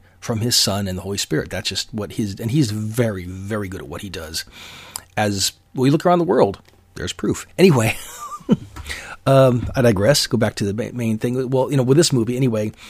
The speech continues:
he moves to, um, to Georgia, and he, uh, his boss tries to get him to wear spy gear,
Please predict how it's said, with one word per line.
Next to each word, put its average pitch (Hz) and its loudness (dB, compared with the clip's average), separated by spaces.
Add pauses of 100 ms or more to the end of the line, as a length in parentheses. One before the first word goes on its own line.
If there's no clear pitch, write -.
(240)
he 143 4
moves 156 4
to, 135 4
um, 127 0
to 139 0
Georgia, 117 2 (1000)
and 117 4
he, 123 4
uh, 117 2
his 135 6
boss 143 0
tries 131 2
to 123 -4
get 120 2
him 117 0
to 117 0
wear 117 0
spy 190 4
gear, - -16